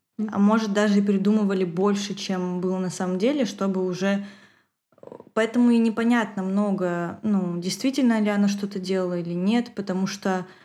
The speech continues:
Speaker 2: она могла просто что-то сказать, что от нее требовали, но на самом деле она этого не хотела. Например,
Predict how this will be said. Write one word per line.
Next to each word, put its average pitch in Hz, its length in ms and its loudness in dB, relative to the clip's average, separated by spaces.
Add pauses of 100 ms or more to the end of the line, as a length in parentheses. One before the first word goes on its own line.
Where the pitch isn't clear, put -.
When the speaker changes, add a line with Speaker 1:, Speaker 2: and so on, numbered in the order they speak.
(280)
Speaker 2:
она 190 160 0
могла 196 680 0 (180)
просто 208 340 -2
что-то 202 300 -4
сказать, 214 440 -2
что - 160 -4
от 196 80 -2
нее 196 160 4
требовали, 185 420 -2
но 185 60 -2
на 190 80 -2
самом 190 220 0
деле 226 240 0
она 185 140 0
этого 185 220 -6
не 190 120 0
хотела. 180 420 -6
Например, 175 460 -4